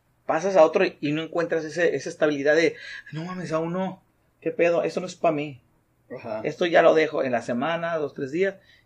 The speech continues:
Speaker 1: ya no es para esa
Speaker 2: Sí,
Speaker 1: persona".
Speaker 2: mucha
Speaker 1: Y está
Speaker 2: gente
Speaker 1: cabrón,
Speaker 2: se
Speaker 1: güey, o
Speaker 2: inscribe
Speaker 1: sea.
Speaker 2: al, al gimnasio, va un día y ya no va.
Speaker 1: Ahí está, ¿ves? <laughs>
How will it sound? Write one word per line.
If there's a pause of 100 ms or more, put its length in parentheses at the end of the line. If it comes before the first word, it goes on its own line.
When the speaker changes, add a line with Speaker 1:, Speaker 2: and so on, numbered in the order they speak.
Speaker 1:
ya
no
es
para
esa
Speaker 2:
Sí,
Speaker 1:
persona".
Speaker 2:
mucha
Speaker 1:
Y
está
Speaker 2:
gente
Speaker 1:
cabrón,
Speaker 2:
se
Speaker 1:
güey,
o
Speaker 2:
inscribe
Speaker 1:
sea.
Speaker 2:
al,
al
gimnasio,
va
un
día
y
ya
no
va.
Speaker 1:
Ahí
está, (100)
¿ves?
<laughs>